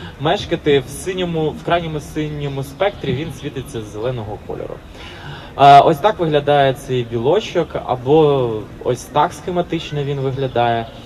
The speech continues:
А ось так виглядає, ем, рослина табака, ну, яку люди курять інколи,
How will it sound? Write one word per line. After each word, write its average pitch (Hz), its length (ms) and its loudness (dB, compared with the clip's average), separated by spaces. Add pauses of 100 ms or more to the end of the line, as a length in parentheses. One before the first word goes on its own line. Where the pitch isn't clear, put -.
(260)
А 139 120 8
ось 143 120 8
так 226 200 2
виглядає, 156 840 6
ем, 123 1000 2 (160)
рослина 151 480 2
табака, 147 1000 2 (340)
ну, 180 160 -2 (460)
яку 143 240 -2
люди 135 480 -2 (100)
курять 113 320 -4
інколи, 110 320 -6